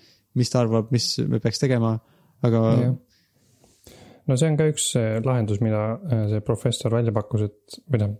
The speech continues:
Speaker 2: mitte tema, see on üks nagu sihuke tea-, teadaolev lahendus, et kuidas vältida ohtu, on see, et sul ongi nagu tehisintellekt kastis, et sa saad talt küsida asju ja ta ütleb sulle midagi. Et sa ei anna talle kontrolli, ma ei tea, no, noh, sa saad ka anda ju,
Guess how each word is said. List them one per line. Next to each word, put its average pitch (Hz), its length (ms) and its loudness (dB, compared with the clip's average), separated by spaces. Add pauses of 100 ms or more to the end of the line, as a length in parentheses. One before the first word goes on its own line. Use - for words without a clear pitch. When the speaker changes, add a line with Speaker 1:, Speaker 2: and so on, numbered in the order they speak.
(200)
Speaker 2:
mitte 104 180 -2
tema, 107 360 -2
see - 100 -4
on 110 140 0
üks - 260 -6
nagu 104 140 -2 (100)
sihuke 110 240 -4
tea-, 113 220 0 (180)
teadaolev 110 480 -2
lahendus, 113 480 -2
et - 240 -8
kuidas 110 240 0
vältida 117 320 -2
ohtu, 127 300 -4 (580)
on 110 80 0
see, 110 80 2
et 104 100 -2
sul 113 140 0
ongi 107 220 0
nagu 104 180 -2
tehisintellekt 113 640 0 (480)
kastis, - 380 -6 (340)
et 110 160 -6
sa 110 220 -4 (100)
saad 113 240 -2
talt - 160 -6
küsida 147 240 2
asju 131 300 -2 (160)
ja 120 80 -2
ta 117 100 2
ütleb 113 240 -4
sulle 107 160 -2
midagi. 104 300 -2 (500)
Et 120 100 -4
sa 117 120 0
ei 117 80 2
anna 117 100 0
talle 104 160 0
kontrolli, 110 640 0 (320)
ma 110 80 0
ei 104 80 -2
tea, 107 80 -2
no, 110 160 2
noh, - 240 -4
sa 123 140 -2
saad 113 100 -6
ka 147 80 0
anda 110 160 0
ju, 101 160 0